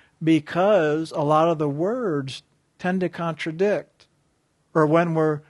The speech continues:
so used to focusing in a certain way and now begin to change our focus, that it's such a different experience, we often find ourselves at a loss and not sure how to move forward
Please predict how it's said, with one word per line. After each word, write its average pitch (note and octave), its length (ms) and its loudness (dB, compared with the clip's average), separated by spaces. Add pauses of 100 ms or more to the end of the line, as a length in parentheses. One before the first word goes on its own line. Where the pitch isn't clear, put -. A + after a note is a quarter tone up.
(100)
so F#3 260 0
used F3 480 -2
to E3 140 -6
focusing E3 680 -2
in D3+ 120 -6
a C#3+ 60 -6
certain D#3 360 -6
way E3 420 0
and D#3 80 -8
now D3+ 180 2
begin C#3+ 360 -4
to B2+ 140 -4
change A3 560 -6
our F#3+ 120 0
focus, C#3 1000 -6 (840)
that E3 180 4
it's D#3 180 -2
such F#3 300 0
a D#3+ 80 0
different D#3+ 400 0
experience, F3 1500 -4 (520)
we E3+ 160 2
often F3+ 360 2
find F3+ 280 0
ourselves E3 440 -2
at D3+ 180 0
a C#3+ 40 2
loss D#3 760 -2 (340)
and D3+ 140 -4
not D#3 240 0
sure A3 540 0
how D3+ 260 0
to D#3+ 160 -10
move D3 240 -4
forward D#3 920 -2